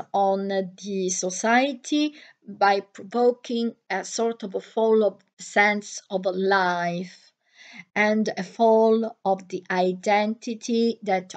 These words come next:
I want to, uh, underline. It is the social,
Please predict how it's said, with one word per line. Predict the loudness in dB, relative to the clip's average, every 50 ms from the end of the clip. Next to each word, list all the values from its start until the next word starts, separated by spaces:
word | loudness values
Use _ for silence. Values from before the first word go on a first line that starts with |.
| -8
I | -4 -2 0 0
want | 2 4 4 6 6 6 4 2 0 -2 -6 -10 -8
to, | -4 -2 0 0 0 0 -2 _ _
uh, | -4 -2 -2 -2 -4 -8 _ _ _ _ _ _ _ _ _ _ _ _ _ _ _ _
underline. | -4 -2 0 0 0 2 4 4 6 6 4 4 2 0
It | -2 -4 -4 -6
is | -8 -8 -8 -6
the | -4 -4 -4
social, | -4 -6 -12 -8 -2 0 0 0 0 0 0 -2 -2 -4